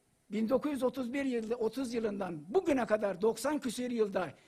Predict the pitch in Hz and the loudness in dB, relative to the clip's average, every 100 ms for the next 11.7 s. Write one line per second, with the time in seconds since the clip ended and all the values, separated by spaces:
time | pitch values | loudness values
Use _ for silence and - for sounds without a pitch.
0 | - - _ 214 226 - 294 294 226 202 | -20 -20 _ -2 0 4 6 8 6 2
1 | 180 165 - 269 262 247 214 208 254 262 | 0 -4 0 4 4 2 2 2 4 2
2 | 277 - _ _ - 247 254 220 214 180 | -2 -12 _ _ -2 0 2 4 4 2
3 | 156 - 147 196 233 240 277 277 247 214 | -6 -8 -4 -2 0 0 0 2 -2 -2
4 | 208 269 262 233 277 240 240 262 - 226 | -4 -2 -2 0 0 0 -2 -4 -4 -4
5 | 240 233 247 262 226 226 202 220 208 214 | -4 -6 -6 -6 -4 -2 -2 -2 -4 -4
6 | 165 220 208 226 214 202 269 247 - - | -4 -6 -4 0 0 0 -4 -6 -12 -20
7 | - 226 226 233 - 185 202 370 277 277 | -6 -4 0 0 0 -6 0 6 8 8
8 | 262 240 - 190 170 170 381 233 247 226 | 4 0 -4 -4 -4 0 2 6 4 4
9 | 220 214 214 269 233 240 247 226 220 240 | -2 -2 -2 -2 0 0 0 -4 -4 -4
10 | 220 196 220 214 202 156 - _ _ - | -6 -6 -6 -2 0 0 -8 _ _ -20
11 | - _ 247 226 320 302 | -20 _ -2 2 2 0